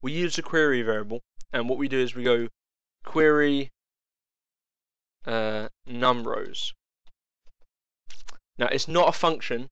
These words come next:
If, if you put that on the end, that means it will call a me-, a method, uh, which is a function in a class. But if you do that,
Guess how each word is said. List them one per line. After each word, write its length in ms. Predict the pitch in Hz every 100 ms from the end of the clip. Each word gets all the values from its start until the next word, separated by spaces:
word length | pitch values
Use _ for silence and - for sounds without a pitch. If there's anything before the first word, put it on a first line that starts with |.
| - 135 -
If, 140 | 143
if 380 | 147 170 170 170
you 120 | 170
put 300 | - 175 151 -
that 320 | 135 160 156
on 100 | 123
the 120 | 113
end, 280 | 110 127 143 -
that 200 | 131 131
means 260 | 131 131
it 100 | 123
will 100 | 127
call 480 | 120 - 135 123 117 -
a 60 |
me-, 200 | 123 135 135
a 100 | 127
method, 520 | 131 151 - 131 - - - - - _ _ _ _ -
uh, 80 | 110
which 180 | 123 123
is 80 |
a 40 | 117
function 360 | - 123 -
in 60 | 120
a 60 | 110
class. 640 | - 143 117 120 - - _ _ _ _ _ _ _ -
But 140 | 139
if 180 | 147 151
you 60 |
do 180 | 151 156
that, 340 | 143 143 117